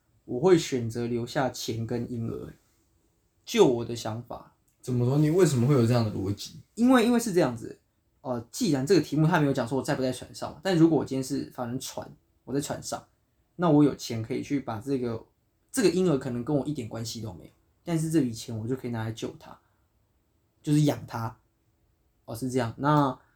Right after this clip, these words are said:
Speaker 1: 我的第一直觉是这样子啊。
Speaker 2: 诶，那我有个问题，那如果是这种情况，我可能也在船上的话，
Speaker 1: 嗯。
Speaker 2: 我可能会选孕妇跟钱欸，有没有想过？
Speaker 1: 为什么？
Speaker 2: 因为孕妇一次是两条命，然后又有钱。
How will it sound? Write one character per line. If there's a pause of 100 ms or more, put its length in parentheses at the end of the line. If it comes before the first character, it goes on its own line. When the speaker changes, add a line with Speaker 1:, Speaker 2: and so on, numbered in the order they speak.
(240)
Speaker 1:
我
的
第
一
直
觉
是
这
样
子
啊。 (260)
Speaker 2:
诶，
那
我
有
个
问
题， (1000)
那
如
果
是
这
种
情
况，
我
可
能
也
在
船
上
的
话， (100)
Speaker 1:
嗯。 (500)
Speaker 2:
我
可
能
会
选
孕
妇
跟
钱
欸， (580)
有
没
有
想
过？
Speaker 1:
为
什
么？ (320)
Speaker 2:
因
为
孕
妇
一
次
是
两
条
命， (360)
然
后
又
有
钱。